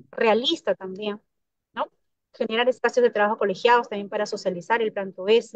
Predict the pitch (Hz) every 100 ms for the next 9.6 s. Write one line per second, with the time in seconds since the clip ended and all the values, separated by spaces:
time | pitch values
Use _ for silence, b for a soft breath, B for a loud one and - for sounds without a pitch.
0 | 220 190 196 196 208 - - 196 233 214
1 | 190 196 - 180 180 185 214 240 220 214
2 | 196 214 - 208 196 202 285 b b _
3 | 523 - 262 320 349 311 294 294 277 269
4 | - 453 - 339 262 226 - 294 311 294
5 | 247 285 302 311 262 262 254 226 214 262
6 | _ _ - 202 - 262 254 262 254 269
7 | 269 208 - 247 247 233 196 - _ _
8 | _ _ 254 247 277 262 - 269 262 233
9 | 214 262 247 220 185